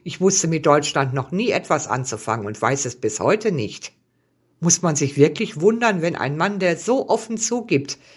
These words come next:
dass er mit seinem Heimatland noch nie etwas anfangen konnte, als Wirtschaftsminister alles daran setzt, der deutschen Wirtschaft und dem deutschen Volk enormen Schaden zuzufügen? Claudia Roth,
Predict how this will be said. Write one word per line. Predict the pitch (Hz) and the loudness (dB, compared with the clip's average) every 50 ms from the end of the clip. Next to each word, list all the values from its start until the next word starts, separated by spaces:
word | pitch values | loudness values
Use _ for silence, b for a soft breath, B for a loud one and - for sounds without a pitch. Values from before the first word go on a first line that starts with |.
| B B | B B
dass | - 170 160 - - | -4 -4 -2 0 0
er | 170 | 0
mit | 165 160 143 | 0 -2 0
seinem | - 156 151 156 147 139 | 0 2 2 2 0 0
Heimatland | 175 214 214 214 208 185 160 - 151 131 123 117 113 - - | 0 0 2 2 0 0 0 0 0 0 0 0 -4 -4 -4
noch | 143 120 123 | -4 -2 -2
nie | 180 220 233 - | -2 -2 0 0
etwas | 190 185 - 165 151 - - | -2 0 -2 -4 -4 0 -2
anfangen | - 226 262 - - 226 208 185 160 139 | -2 -2 -2 -2 0 0 2 2 0 -2
konnte, | - 147 135 131 123 - 104 92 - - b b b b b b b b b - | -2 -2 -2 0 -2 -2 -4 -4 -4 -8 b b b b b b b b b -4
als | 143 143 - - | -4 -4 -2 2
Wirtschaftsminister | 180 190 196 196 - 185 165 - - - 175 165 165 156 - - - - - | 2 2 2 2 0 -2 -2 -2 -4 -6 -4 -4 -2 -2 -2 -2 -4 -4 0
alles | - 170 185 180 - - | 2 2 2 2 0 0
daran | 175 151 139 143 143 143 | 0 0 0 0 -2 0
setzt, | 139 147 139 135 - - - | 0 0 0 0 -2 -4 -4
der | 151 135 | -2 0
deutschen | 139 139 143 139 139 - 143 135 131 147 | 2 2 2 0 0 -4 -4 -4 -2 2
Wirtschaft | 185 220 226 226 - - 220 220 214 - - - B B B B B B - | 2 2 2 2 -2 -2 -2 -2 -2 -4 -10 -20 B B B B B B -6
und | - 175 139 | -4 -2 -2
dem | - 165 151 | -2 -2 -2
deutschen | 135 170 175 190 185 - - 180 160 131 | 2 4 4 4 4 0 -4 -6 -8 -6
Volk | - - 170 185 208 214 214 - - | -2 2 4 4 4 4 2 -4 -10
enormen | 151 156 156 160 175 180 175 147 | -8 -4 -2 0 0 0 0 -2
Schaden | - - - 110 120 131 156 170 | -4 -4 -2 -2 -2 -2 -2 -6
zuzufügen? | 170 - 214 208 208 - 233 226 - - 254 254 240 262 294 320 311 - _ _ _ _ _ _ _ _ _ _ _ _ b b b b b b b b b b | -6 -6 -6 -6 -6 -10 -12 -10 -6 -6 -6 -4 -4 -6 -8 -10 -10 -16 _ _ _ _ _ _ _ _ _ _ _ _ b b b b b b b b b b
Claudia | - 208 208 220 233 226 233 226 214 | 4 6 6 6 6 4 2 0 0
Roth, | 190 208 254 269 233 - - - | 2 2 4 4 4 2 2 -4